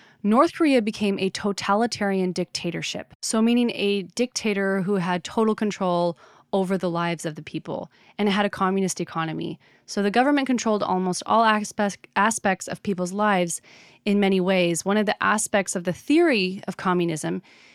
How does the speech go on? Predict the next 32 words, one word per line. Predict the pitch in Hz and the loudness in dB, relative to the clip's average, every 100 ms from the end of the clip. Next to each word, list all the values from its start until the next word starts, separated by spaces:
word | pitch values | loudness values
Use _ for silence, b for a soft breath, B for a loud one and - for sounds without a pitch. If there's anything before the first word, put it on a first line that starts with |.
| b b 220 | b b 0
is | 220 202 | 2 2
that | 214 | -2
society | - 208 - 202 202 185 | -2 -2 2 2 2 0
should | - 175 | -4 -4
be | 180 | -6
classless, | - 196 190 - - - 180 | 0 2 2 0 -2 -4 -2
so | - 185 170 | 0 0 2
no | 180 214 | 2 4
upper | 233 226 220 | 4 2 0
class | 202 185 - | 0 0 0
or | 170 | -2
lower | 190 214 208 | 0 0 0
class | 202 190 190 - | 0 0 0 -2
or | 165 | -4
in | - 185 | -2 -4
between | - 240 | -2 -2
class. | 208 208 196 - B B B B _ _ - | 2 2 2 0 B B B B _ _ -2
There | 196 208 | 2 2
would | 196 | 2
be | 190 | 0
public | - - 208 196 | 0 0 2 0
ownership | - 226 226 - 214 202 - | 2 2 2 2 2 2 -2
with | 190 180 - _ | -2 -2 -2 _
full | - - - 226 220 | -16 -6 2 4 4
social | 214 208 196 202 | 4 0 0 -2
equality | - - 240 226 226 | -4 4 4 6 2
for | - - | -2 0
all | 190 | 2
members | 202 185 180 175 | 2 0 0 -4
of | |
society. | - 170 170 165 170 - b b b b b | -8 -4 -2 -2 -6 -12 b b b b b
However, | - 247 294 214 175 | -2 2 4 4 2